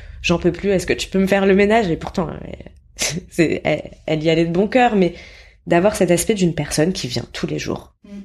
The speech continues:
Speaker 1: et qui s'en occupe, qui s'occupe de toute cette charge mentale.
Speaker 2: Mm. Très important, surtout quand on est seul.
Speaker 1: Ouais.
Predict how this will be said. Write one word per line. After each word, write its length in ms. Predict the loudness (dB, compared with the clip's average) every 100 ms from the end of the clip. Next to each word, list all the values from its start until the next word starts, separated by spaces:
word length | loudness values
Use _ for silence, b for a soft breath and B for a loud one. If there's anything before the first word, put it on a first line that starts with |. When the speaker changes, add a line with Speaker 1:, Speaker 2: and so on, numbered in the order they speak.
| -6
Speaker 1:
et 80 | -4
qui 140 | -2 0
s'en 200 | 0 0
occupe, 360 | -2 -10 -12
qui 140 | -4 0
s'occupe 360 | 2 0 -2
de 100 | -10
toute 220 | -6 -2 0
cette 200 | 0 0
charge 180 | 0
mentale. 320 | 0 -2 -8 -12 _ b b b b b b _ 0
Speaker 2:
Mm. 160 | 2 2 -2 _ _ _
Très 200 | -2 2
important, 360 | 2 2 0 2
surtout 260 | 0 -2 -4
quand 220 | -4 -4
on 260 | -6 -6
est 80 | -4
seul. 340 | 0 2 2 0 _
Speaker 1:
Ouais. 240 | 0 0